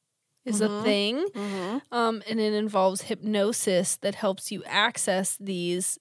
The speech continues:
Speaker 1: memories from past
Speaker 2: Mm-hmm.
Speaker 1: lives.
Speaker 2: Mm-hmm.
Speaker 1: But this is wildly discredited from, like, uh,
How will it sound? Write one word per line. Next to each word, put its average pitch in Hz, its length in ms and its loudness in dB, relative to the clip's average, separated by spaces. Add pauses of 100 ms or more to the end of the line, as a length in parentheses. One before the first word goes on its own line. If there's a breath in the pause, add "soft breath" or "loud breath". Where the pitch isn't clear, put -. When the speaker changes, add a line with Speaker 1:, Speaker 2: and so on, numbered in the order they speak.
Speaker 1:
memories 202 920 -2
from 202 260 -4
past 185 340 0
Speaker 2:
Mm-hmm. 196 80 -2
Speaker 1:
lives. - 580 -2
Speaker 2:
Mm-hmm. 185 340 -8 (240)
Speaker 1:
But 196 500 -2 (280)
this 190 460 -4
is 196 180 -2
wildly 185 520 0
discredited 190 1040 -2
from, 185 400 -2
like, 175 600 -4
uh, 185 460 -6